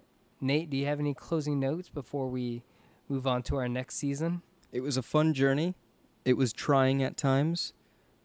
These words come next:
Speaker 2: um, but it was still fun nonetheless. Um, I'd like to thank a huge, huge shout out and thank you to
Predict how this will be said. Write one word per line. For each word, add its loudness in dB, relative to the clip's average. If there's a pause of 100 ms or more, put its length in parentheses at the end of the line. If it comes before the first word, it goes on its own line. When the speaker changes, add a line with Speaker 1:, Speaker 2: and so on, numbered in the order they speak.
(100)
Speaker 2:
um, 0 (480)
but 2 (120)
it -2
was 0
still 0
fun 0
nonetheless. 0 (840)
Um, 0 (500)
I'd -8
like -4
to -12
thank -6
a -14
huge, 2
huge 8
shout 0
out 2
and -4
thank -2
you -2
to 2